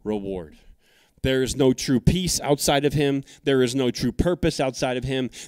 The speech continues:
There is no eternity outside of him. He is the greatest reward. Are you telling me, Matt, that he's not gonna give me any of that? No, he might.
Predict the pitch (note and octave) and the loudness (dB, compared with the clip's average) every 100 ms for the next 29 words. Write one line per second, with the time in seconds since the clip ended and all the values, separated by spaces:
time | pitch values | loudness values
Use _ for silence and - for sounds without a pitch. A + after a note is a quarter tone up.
0 | - C#3+ C#3+ A#2+ C3+ A2+ - F3+ E3 D3+ | 0 4 4 2 0 2 2 2 2 0
1 | D3 C#3 C#3+ - C3 C3 - C#3 C3+ A#2+ | 0 -2 -2 0 2 2 2 2 2 -2
2 | - - - - E3+ E3 D#3+ - - - | -12 -18 -14 0 2 4 2 -2 -2 6
3 | D#3 C#3 A#2 - - C#3 C#3+ C#3 C3 A#2 | 8 8 2 -10 -2 2 4 4 4 2
4 | - - - - A#2 A2 G2+ F#2 E2 - | -2 -8 -16 0 2 2 0 -6 -8 -14
5 | - _ _ _ _ _ _ _ _ _ | -20 _ _ _ _ _ _ _ _ _
6 | _ _ _ _ - C#3 C#3+ C#3+ F3+ F3+ | _ _ _ _ -4 -2 0 2 2 2
7 | F3+ E3+ E3 D#3+ C3 C#3+ D#3+ D#3 C#3+ D#3 | 0 0 0 -2 -4 -4 -4 -4 -4 -2
8 | D#3+ D#3+ E3 E3 E3 D#3 A3+ C4 D3+ G2+ | -2 -2 -2 -4 -4 0 0 4 2 0
9 | F2+ - _ _ - B3 A3 G3+ C#4+ G#3+ | -8 -18 _ _ 0 2 4 2 0 -2
10 | - | -8